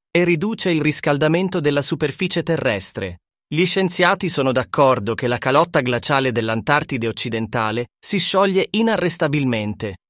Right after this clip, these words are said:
È anche possibile che cambino le correnti che trasportano il calore dentro gli oceani,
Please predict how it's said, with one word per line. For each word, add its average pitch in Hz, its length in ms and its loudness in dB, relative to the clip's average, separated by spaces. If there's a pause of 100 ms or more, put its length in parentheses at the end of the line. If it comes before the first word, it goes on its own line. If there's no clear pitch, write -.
(100)
È 165 100 0
anche 202 280 2
possibile 175 640 -2
che 156 160 -4
cambino 156 480 2
le 127 120 2
correnti 156 560 0
che 123 140 -2
trasportano 143 680 0
il 117 100 -2
calore 139 440 2
dentro 135 340 0
gli 117 120 -2
oceani, 104 560 -2